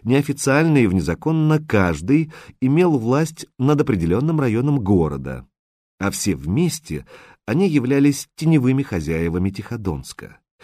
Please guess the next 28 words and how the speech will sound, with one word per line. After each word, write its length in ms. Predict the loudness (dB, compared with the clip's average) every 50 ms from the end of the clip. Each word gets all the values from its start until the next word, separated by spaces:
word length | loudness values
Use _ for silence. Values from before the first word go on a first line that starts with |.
| -20 -20 -20 _ _ 0
и 160 | 0 0 0
признанными 800 | 0 2 2 2 2 2 0 0 0 2 2 2 2 2 0 0
криминальными 1040 | 2 2 4 4 4 4 2 0 -4 -6 -8 -8 -8 -6 -4 -2 0 -2 -2 -4 -6 _ _ _
авторитетами. 1000 | -12 -12 -10 -10 -8 -6 -6 -8 -6 -6 -6 -6 -6 -10 -16 -20 -20 -20 -20 _ _ _ _ _ _ _ _ _ _ _ _ _ _ _ _ _ _ -8
И 60 | -8
хотя 380 | -6 -8 -6 -4 -2 -4 -4 -2
эта 340 | -2 0 0 0 0 -2 -6
сторона 380 | -6 -6 -4 -2 -2 0 0 0
их 120 | 0 -2
биографий 720 | -2 -2 -2 -2 0 0 0 0 0 0 -2 -2 -2 -4 -6 -14 -20 -20 -12
хранилась 600 | -6 -2 -2 0 0 2 2 2 2 0 -2 -8 -14
в 80 | -16
стальных 460 | -14 -10 -6 -4 -2 0 0 -2 -4 -4
сейфах 580 | -6 -2 0 0 0 -2 -4 -8 -12 -12 -14 _
рубопа, 680 | -8 -6 -6 -4 -2 -2 -2 -2 -2 -4 -8 -10 -10 -14 _ _ _ _
а, 160 | -4 -4 -2 -2
следовательно, 760 | -2 0 2 4 4 4 4 4 2 2 0 0 0 0
была 300 | 0 0 0 2 2 2
заключена 580 | 0 -2 -4 -6 -6 -8 -6 -4 -2 -2 -2 -2
в 60 | -4
скобки, 680 | -8 -14 -10 -2 0 0 0 -2 -4 -12 -10 -10 -10 -12 _ -20 -20 -20 -20 -20 -20 _ _ _ _
очень 320 | -8 -8 -8 -4 -2 0 0
многие 360 | 2 2 2 2 2 2 0
горожане 520 | 2 0 0 0 0 0 0 0 0 -2
знали 320 | -2 -2 0 0 0 0 -2
как 240 | -2 -4 -4 -4 -6
об 120 | -6 -6
одной, 460 | -6 -4 -2 2 2 4 2 2 0